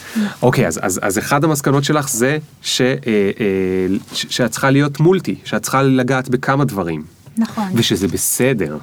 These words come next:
Speaker 1: וזה בסדר.
Speaker 2: כן.
Speaker 1: זה לא עושה אותי פחות טובה באיזשהו תחום.
Speaker 2: רגע, אבל יש את הקטע הזה של מה אימא אומרת שאת עושה.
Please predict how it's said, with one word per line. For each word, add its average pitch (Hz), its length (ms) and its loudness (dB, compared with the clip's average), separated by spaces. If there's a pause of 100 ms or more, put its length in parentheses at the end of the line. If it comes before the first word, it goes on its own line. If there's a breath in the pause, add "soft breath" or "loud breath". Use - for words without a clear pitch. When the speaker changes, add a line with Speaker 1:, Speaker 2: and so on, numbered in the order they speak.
(160)
Speaker 1:
וזה 220 220 -2
בסדר. 185 540 -6 (280)
Speaker 2:
כן. 208 120 0
Speaker 1:
זה 240 40 0
לא 240 120 0
עושה 247 180 -4
אותי 240 180 -4
פחות 214 280 -6
טובה 190 240 -6
באיזשהו 185 420 -8
תחום. - 300 -10
Speaker 2:
רגע, 78 280 -4 (240 loud breath)
אבל 95 160 2
יש 113 100 2
את - 60 -2
הקטע 113 300 0
הזה 104 200 0
של 101 260 0 (520)
מה 113 160 2
אימא 127 240 2
אומרת 104 360 2
שאת 85 180 -6
עושה. - 200 -6